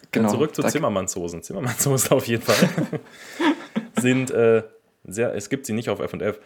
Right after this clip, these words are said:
Speaker 2: Außerdem sind
Speaker 1: Ah.
Speaker 2: sie sehr bequem. Äh, es gibt sie in kurz und lang, was auch schön ist, weil man kann sich dann
Speaker 1: Angenehm,
Speaker 2: aussuchen, was
Speaker 1: ja.
Speaker 2: für den persönlichen Bedarf am besten ist. Sie sind meist aus dickerem Stoff, aus Kordstoff meist und schwarz. Und dadurch eben sehr robust. Also du kannst,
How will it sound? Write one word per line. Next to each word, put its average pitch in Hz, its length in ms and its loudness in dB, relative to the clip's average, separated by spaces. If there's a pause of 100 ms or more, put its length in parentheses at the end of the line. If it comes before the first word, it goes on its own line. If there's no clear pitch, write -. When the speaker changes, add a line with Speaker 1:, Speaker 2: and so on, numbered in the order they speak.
(140)
Speaker 2:
Außerdem 139 480 2
sind 117 140 0
Speaker 1:
Ah. 110 40 4
Speaker 2:
sie 107 260 0 (280)
sehr 107 220 2
bequem. 123 580 -2 (160)
Äh, 110 160 -2
es 107 140 -2
gibt - 140 -10
sie 113 80 -4
in 110 60 -2
kurz 131 260 -2
und 101 140 -6
lang, 143 320 -2 (140)
was - 320 -4 (300)
auch 107 260 0
schön 143 260 -2
ist, 143 160 -6
weil 104 60 0
man 101 120 -4
kann 104 140 -6
sich 101 80 -12
dann - 120 -6
Speaker 1:
Angenehm, 120 320 2
Speaker 2:
aussuchen, 90 40 -6
was - 180 -6
Speaker 1:
ja. 104 160 0 (280)
Speaker 2:
für - 160 -10
den 95 100 -4
persönlichen 98 380 -4
Bedarf 92 220 -4
am 98 100 -10
besten 151 280 -4
ist. 135 180 -8 (360)
Sie 120 120 -6
sind 110 120 -4
meist 113 300 0
aus 107 220 0
dickerem 110 360 0
Stoff, 165 300 2
aus 95 160 -2
Kordstoff 135 420 -2
meist 123 340 -4
und - 100 -10
schwarz. 139 340 -2 (1000)
Und 101 400 -2
dadurch 110 340 2
eben 110 400 -2
sehr 113 220 2
robust. 113 460 -4
Also 92 120 -2
du 92 60 -8
kannst, - 440 -6